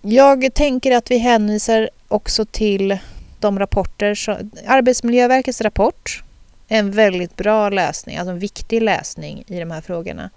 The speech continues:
Och det som du tog upp, det här med vision, fa-, eh, fackförbundet Visions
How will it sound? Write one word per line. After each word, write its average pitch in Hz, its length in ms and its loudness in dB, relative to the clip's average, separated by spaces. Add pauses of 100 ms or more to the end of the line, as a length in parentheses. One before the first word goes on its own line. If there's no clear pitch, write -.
(140)
Och - 480 -6 (680)
det 208 260 0
som 202 180 -4
du 185 120 -4
tog 208 200 -2
upp, 175 180 -8
det 185 60 -8
här 170 160 -6
med 170 200 -8
vision, 175 640 -6
fa-, - 220 -12
eh, 170 240 -6
fackförbundet 175 640 -8
Visions 170 840 -8